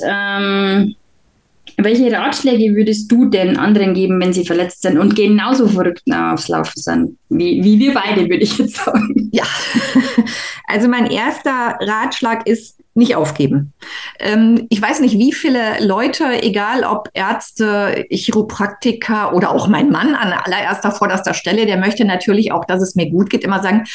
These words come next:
Speaker 2: „Lass das doch mit dem Laufen. Es tut dir nicht gut. Du hast es doch schon so oft gesehen.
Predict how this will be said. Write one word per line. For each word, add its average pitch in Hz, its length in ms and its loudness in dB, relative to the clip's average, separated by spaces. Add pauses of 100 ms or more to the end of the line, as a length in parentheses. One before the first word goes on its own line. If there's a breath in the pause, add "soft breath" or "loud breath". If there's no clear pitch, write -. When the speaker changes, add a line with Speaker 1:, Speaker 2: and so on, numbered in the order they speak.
(200 loud breath)
Speaker 2:
„Lass 247 420 0
das 240 260 0
doch 196 220 0
mit 190 260 2
dem 190 200 4
Laufen. 185 580 0
Es 214 220 -2
tut 330 280 0
dir 269 140 4
nicht 226 360 4
gut. 170 340 2
Du 190 120 2
hast 269 200 -2
es 254 100 -6
doch 226 140 0
schon 226 260 4
so 233 200 2
oft - 320 0
gesehen. 165 540 0